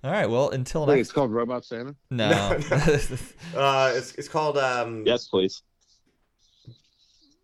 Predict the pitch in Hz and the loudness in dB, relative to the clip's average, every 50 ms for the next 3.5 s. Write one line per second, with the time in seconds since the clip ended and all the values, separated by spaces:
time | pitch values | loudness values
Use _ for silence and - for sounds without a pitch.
0 | _ _ _ _ _ _ _ 101 98 92 123 135 - 143 147 - - - - 143 | _ _ _ _ _ _ _ -20 -10 -2 0 0 0 0 -2 -4 -6 -6 -6 -6
1 | 143 - - - 101 - - _ _ _ _ _ - 123 123 - 147 - - 147 | -6 -8 -12 -14 -18 -20 -20 _ _ _ _ _ -4 -2 0 0 0 -2 -6 -8
2 | 147 160 139 - - 127 127 131 131 123 - 143 135 - 170 165 165 143 131 123 | -8 -8 -8 -4 -2 -2 -2 -2 -4 -8 -12 -16 -14 -12 -12 -10 -2 0 2 2
3 | 107 95 92 95 95 - - 85 76 - | 2 2 -2 -4 -8 -10 -14 -16 -16 -18